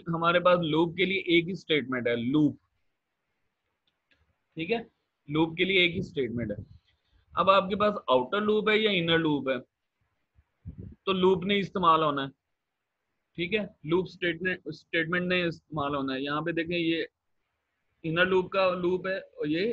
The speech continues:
outer loop का loop है। अब loop जब इस्तेमाल होता है तो loop पर जब control आता है तो decrement किस में होता है?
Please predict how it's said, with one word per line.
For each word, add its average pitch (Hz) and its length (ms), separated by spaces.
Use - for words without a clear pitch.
outer 151 240
loop 156 300
का 156 120
loop 147 320
है। 156 120
अब 180 160
loop 185 320
जब 214 180
इस्तेमाल 185 500
होता 180 240
है 190 160
तो 190 80
loop 170 300
पर 196 140
जब 180 200
control 170 460
आता 165 320
है 175 80
तो 175 260
decrement 175 580
किस 180 200
में 208 80
होता 156 280
है? 123 60